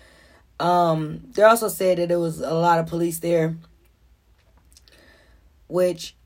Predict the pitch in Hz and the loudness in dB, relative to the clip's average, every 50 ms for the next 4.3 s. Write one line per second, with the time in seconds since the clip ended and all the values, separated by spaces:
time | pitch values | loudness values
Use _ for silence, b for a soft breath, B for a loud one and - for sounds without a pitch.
0 | _ _ _ _ _ _ _ _ _ _ _ _ _ - 180 175 170 170 165 160 | _ _ _ _ _ _ _ _ _ _ _ _ _ -4 -2 0 0 0 0 -2
1 | 160 156 156 156 170 - - _ _ _ _ _ _ _ _ _ _ _ 147 160 | -2 -4 -6 -8 -12 -18 -20 _ _ _ _ _ _ _ _ _ _ _ 0 0
2 | 165 160 165 - 151 151 147 143 151 151 147 131 - - - - - 147 147 143 | 0 0 -2 -4 -8 -8 -8 -8 -10 -10 -10 -12 -14 -16 -18 -12 -10 -8 -8 -8
3 | 143 151 147 147 143 139 135 160 160 - - 160 - - 151 147 147 147 147 143 | -8 -10 -10 -12 -12 -14 -16 -14 -14 -14 -14 -14 -12 -12 -12 -10 -10 -12 -12 -12
4 | 143 - - 98 90 85 | -14 -14 -14 -14 -16 -18